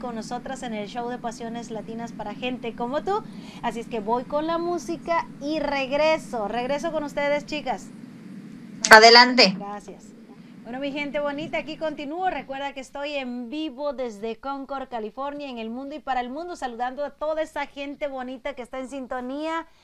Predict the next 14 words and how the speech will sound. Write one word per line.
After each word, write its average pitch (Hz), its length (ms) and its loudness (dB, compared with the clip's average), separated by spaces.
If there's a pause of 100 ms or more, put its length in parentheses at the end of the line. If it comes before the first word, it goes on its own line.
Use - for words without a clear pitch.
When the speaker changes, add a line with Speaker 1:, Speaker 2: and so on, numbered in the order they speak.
(140)
Speaker 1:
Por 277 140 0
allá 277 460 -2
en 294 60 -6
Los 277 160 -10
Ángeles, 302 380 -4
California, 320 960 0
el 302 80 -6
profesor 254 560 -8
Juan 294 420 -2
Velázquez, 277 680 -6
también 226 380 -8
por 262 160 -8
allá, 240 500 -4
eh, 220 480 -8